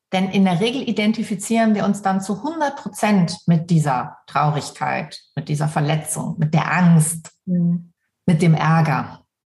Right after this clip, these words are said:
Speaker 1: Wir sind aber nicht zu hundert Prozent Angst, Ärger oder Verletzung. Da gibt es noch ganz viele andere Anteile in uns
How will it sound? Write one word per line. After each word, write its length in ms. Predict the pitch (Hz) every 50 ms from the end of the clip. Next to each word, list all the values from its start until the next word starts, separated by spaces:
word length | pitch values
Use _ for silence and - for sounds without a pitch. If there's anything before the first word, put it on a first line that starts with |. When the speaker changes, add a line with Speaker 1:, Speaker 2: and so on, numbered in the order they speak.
| _ _ _ _ _ _ _ _ - - -
Speaker 1:
Wir 160 | 175 180 160
sind 340 | - 247 294 320 - - -
aber 220 | 151 151 147 143
nicht 300 | 143 143 151 - - -
zu 120 | - 160 151
hundert 300 | 165 165 151 147 - -
Prozent 480 | - 156 151 - - 151 151 151 -
Angst, 320 | 147 139 143 143 - - -
Ärger 360 | - 147 139 - 135 127 -
oder 140 | - - -
Verletzung. 520 | - - 139 139 147 - - - 160 156
Da 60 | 156 165
gibt 260 | 165 240 - - 220
es 120 | 214 -
noch 120 | 214 208 -
ganz 220 | - 202 220 214
viele 260 | - - 196 202 -
andere 440 | - 240 247 220 165 156 151 156 - _ _ - -
Anteile 480 | 170 170 156 185 170 151 147 139 139
in 200 | 131 143 151 151
uns 600 | - 160 175 220 - - - - - - _ _